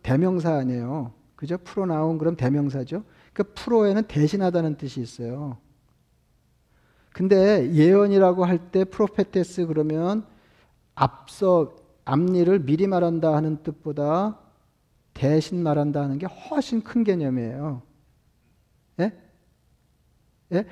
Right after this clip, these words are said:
그 여-, 여-, 여러분 생각해 보세요. 어, 여-, 여러분 생각해. 그래서 이제 그 출애굽, 출애굽, 예, 사건 때, 예, 하나님이 모세를 통해서 애굽에서 고생한 이스라엘 백성들을 끌어내시는데, 어,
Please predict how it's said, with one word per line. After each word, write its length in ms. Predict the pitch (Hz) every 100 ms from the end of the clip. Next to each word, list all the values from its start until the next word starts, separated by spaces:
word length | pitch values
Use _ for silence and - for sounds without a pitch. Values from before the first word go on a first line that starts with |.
| - -
그 100 | 190
여-, 120 | 190
여-, 260 | 185 196 196
여러분 220 | 208 220
생각해 300 | 220 202 185
보세요. 520 | 147 147 156 131 120 285
어, 40 | 160
여-, 380 | 151 147 151 165
여러분 220 | 170 170
생각해. 440 | 185 151 160 180
그래서 260 | 170 185 208
이제 160 | 202
그 140 | 214 214
출애굽, 580 | - 240 220 220 _ -
출애굽, 560 | - 214 208 208 _ -
예, 120 | 196 170
사건 440 | 196 190 185 175
때, 500 | 170 151 156 170 107 _ - _ _ _ -
예, 60 | 151
하나님이 480 | 147 202 196 196 190
모세를 400 | 151 151 185 175
통해서 720 | 185 170 160 185 185 160 - _ -
애굽에서 400 | 151 180 185 185
고생한 320 | 165 165 180
이스라엘 280 | 160 175 170
백성들을 480 | 165 - 160 165 175
끌어내시는데, 1000 | 214 202 180 147 147 143 156 196 113 - _ _ _ _ _ _ _ _ _ _ _
어, 680 | 151 151 147 143 139 131 117